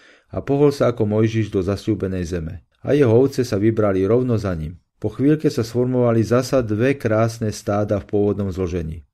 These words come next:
A my sme len nechápavo hľadeli. Táto skúsenosť, ma hovorí kňaz, naučila viac než všetky predmety v seminári dohromady. Nikto mi v seminári totiž nepovedal, že ovce sa vedú a nie ženú.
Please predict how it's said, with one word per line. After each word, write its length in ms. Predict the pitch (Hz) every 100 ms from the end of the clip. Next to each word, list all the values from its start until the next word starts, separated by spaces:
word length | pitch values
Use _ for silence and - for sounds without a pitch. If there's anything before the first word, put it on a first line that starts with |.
| _
A 80 | -
my 120 | 107 127
sme 160 | 135
len 160 | 113 98
nechápavo 640 | 104 113 117 107 107 98
hľadeli. 480 | 95 90 87 104 - _ _ _ _ _ _ _
Táto 240 | - 170 139
skúsenosť, 640 | - 170 170 135 113 113
ma 80 | 110
hovorí 400 | 113 120 117 113
kňaz, 400 | 117 120 123 -
naučila 480 | 120 151 151 131 101
viac 320 | 110 120 120 117
než 160 | 104
všetky 400 | - 135 139 143
predmety 720 | - 117 110 110 113 110 107 - _ - _
v 80 | -
seminári 640 | 117 113 104 98 95 92
dohromady. 640 | 101 101 98 87 78 87 _ _ - - - _
Nikto 320 | - 139 156 143
mi 100 | 113
v 100 | 117
seminári 440 | 120 117 113 110
totiž 320 | 107 104 -
nepovedal, 480 | 110 120 113 107 104
že 80 | 95
ovce 320 | 110 127 117
sa 160 | 110 98
vedú 480 | 90 131 117 85 -
a 160 | 92
nie 220 | 107 117
ženú. 420 | 104 110 107 87